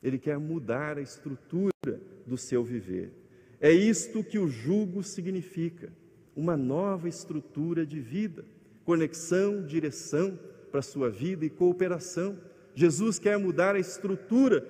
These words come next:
da sua vida, porque o cansaço não será vencido sem uma mudança mais profunda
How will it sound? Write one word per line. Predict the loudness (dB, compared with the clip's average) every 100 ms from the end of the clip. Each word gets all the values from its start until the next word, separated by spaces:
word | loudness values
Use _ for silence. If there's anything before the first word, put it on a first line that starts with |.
| 2
da | 2
sua | 4 4 4
vida, | 4 2
porque | 2 2 4
o | 4
cansaço | 4 2 0 2 2 0 -6 -12 -18 4
não | 8 8
será | 6 4 4 2 -4 -16 -18 -20 -2
vencido | 6 6 6 0 2 2 2
sem | 0 0
uma | 0 0
mudança | -2 4 4 4 0 -4
mais | -4 -4
profunda | -6 -6 -2 -2 -2 -4